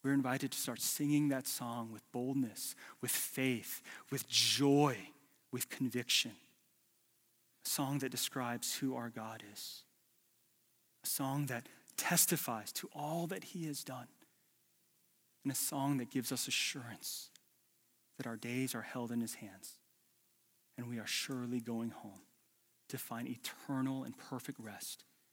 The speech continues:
in his holy abode. Let's worship the Lamb. Let's pray. Heavenly Father, we thank you for your grace in our lives.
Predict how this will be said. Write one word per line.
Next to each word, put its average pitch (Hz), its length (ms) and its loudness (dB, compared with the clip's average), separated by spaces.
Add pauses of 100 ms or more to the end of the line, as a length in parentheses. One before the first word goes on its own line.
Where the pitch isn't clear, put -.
(240)
in 117 120 -6
his 110 100 -6
holy 117 540 -6 (340)
abode. - 380 -14 (1500)
Let's - 160 -10
worship 123 360 -4
the 117 80 -8
Lamb. 98 260 -14 (960)
Let's - 100 -6
pray. - 260 -14 (1160)
Heavenly 147 220 4
Father, 135 400 4
we 123 120 -2
thank 143 380 6
you 113 80 -2
for 113 380 -6 (1040)
your 127 180 2
grace 135 460 6
in 127 40 2
our 110 120 0
lives. 120 580 -4